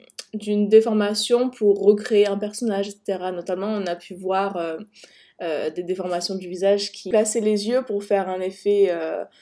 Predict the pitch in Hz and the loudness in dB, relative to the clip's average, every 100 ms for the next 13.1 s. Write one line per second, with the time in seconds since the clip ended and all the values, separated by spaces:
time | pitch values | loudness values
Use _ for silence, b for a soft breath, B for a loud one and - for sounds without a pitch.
0 | b _ 202 185 165 165 160 175 - - | b _ -4 0 0 -2 -6 -12 -10 -6
1 | 175 165 180 156 151 - - 180 190 196 | -4 -2 -4 -6 -8 -8 -4 -2 0 2
2 | 185 185 185 185 170 156 - - 180 - | 2 2 2 0 -4 -10 -14 -12 -10 -10
3 | 190 170 170 170 170 180 175 180 - 185 | -14 -10 -12 -10 -10 -8 -10 -10 -6 -6
4 | 180 175 - 165 165 175 175 160 165 - | -4 -8 -8 -6 -4 -2 -2 -4 -10 -12
5 | 190 - 175 196 160 175 - - - 185 | -18 -12 -10 -10 -12 -14 -16 -18 -18 -18
6 | - 175 - 165 190 180 175 - 190 180 | -12 -12 -10 -10 -4 -4 -4 -4 -2 -2
7 | 170 180 190 202 B B B B B B | -2 0 2 0 B B B B B B
8 | - - 226 220 214 - 285 330 - - | -4 2 4 2 0 -4 0 0 2 6
9 | 202 190 185 185 180 180 180 180 175 175 | 8 8 4 4 4 4 4 4 4 2
10 | 175 180 180 202 214 208 214 285 285 262 | 0 -2 -4 -4 -2 -4 -2 -2 0 0
11 | 240 226 220 220 220 220 220 220 220 233 | 2 4 6 6 4 6 8 8 8 0
12 | 240 240 226 214 202 196 196 196 226 285 | 0 0 0 0 0 0 -4 0 2 4
13 | 466 | 2